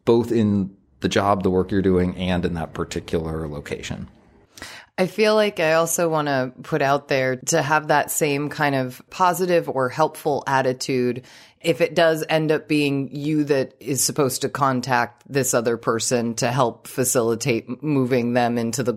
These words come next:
Speaker 2: global registry correctly or things like that. If it's not something that management takes care of automatically or something like that, that keeping that same kind of positive, just trying to be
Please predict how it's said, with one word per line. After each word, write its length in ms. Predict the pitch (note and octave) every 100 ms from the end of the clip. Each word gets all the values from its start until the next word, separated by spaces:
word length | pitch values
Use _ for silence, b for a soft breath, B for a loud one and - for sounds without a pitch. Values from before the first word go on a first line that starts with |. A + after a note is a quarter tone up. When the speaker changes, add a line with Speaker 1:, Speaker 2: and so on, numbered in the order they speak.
| -
Speaker 2:
global 380 | B2+ C#3 B2 B2+
registry 500 | A#2 A2+ A#2+ - A#2
correctly 640 | - A#2+ G#2+ - B2 A2
or 100 | G#2
things 360 | G#2+ A#2 G#2 G#2+
like 240 | A2+ A2
that. 360 | A#2 A2 G#2+ - B B B B
If 180 | C#3 C3
it's 180 | C#3 -
not 220 | C#3+ A#2+ -
something 420 | B2+ A#2+ B2 A2+
that 200 | A#2 B2+
management 580 | C3+ A2+ A#2+ A#2 A#2+ E2
takes 340 | B2+ G#2+ -
care 280 | - B2 A2+
of 340 | A2+ G#2+ - -
automatically 680 | C#3 B2+ A2+ A#2 B2 D3+ D3+
or 80 |
something 380 | C#3+ D#3+ D#3 E3
like 180 | E3 E3
that, 320 | E3+ E3 D#3+ B B B B B
that 500 | D3 D3 C3 - -
keeping 380 | - D3+ D3+ C#3
that 220 | C3+ B2+
same 300 | - C#3 B2+
kind 220 | B2 C3+ B2
of 260 | A#2 A2+ -
positive, 540 | C4 C4+ A#3+ B3 A3+
just 260 | - E3+ -
trying 260 | E3 D3 C#3
to 60 |
be 340 | C3+ C3+ C3